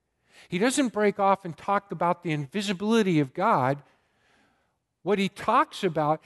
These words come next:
is that when we love as God has loved us, people see God in us. Just as Jesus said, when we love like that, it shows our pedigree.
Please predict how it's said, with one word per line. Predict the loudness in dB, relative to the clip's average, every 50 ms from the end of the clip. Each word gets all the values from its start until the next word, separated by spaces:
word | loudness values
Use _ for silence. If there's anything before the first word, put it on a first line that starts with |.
| -20 -20 -14 -10
is | -8 -4 0
that | 0 0 0
when | 0 -2 -4 -2 0 2
we | 4 6 6 6
love | 8 8 6 6 6 2
as | -4 -6 -2
God | 0 2 4 4 4
has | 2 0 -4 -4 -2
loved | 0 2 2 0 0 0 0
us, | 2 2 2 2 0 -2 -6 -18 -20 _ _ _ _ _ _ _ -6
people | -2 0 0 0 0 -4 -6
see | -6 -4 -2 0 0
God | 0 2 4 4 6 6 6 6
in | 4 2 4 4
us. | 6 6 6 4 4 2 -6 -14 -14 -16 -18 _ _ _ _ _ _ _ _ _ _ _ _ _ _ _ -8
Just | -4 -2 -2 -2 0 -2
as | -2 -2 -2 -4
Jesus | -4 0 2 2 2 2 0 -6 -4
said, | -2 0 0 2 2
when | 2 2 2 6
we | 6 8 8 8
love | 8 8 8 8 6 4
like | 4 4 4 4 4 2 -4 -6
that, | -2 0 2 2 2 0 -2 -6 _ _ _ _ _ _ _ _ _ _ _ _ _
it | -10 -10 -8
shows | -8 -8 -4 0 2 2 2 2 2 0
our | 0 -2
pedigree. | -2 -4 -4 -2 0 0 -2 -4 -6 -14 -14 -14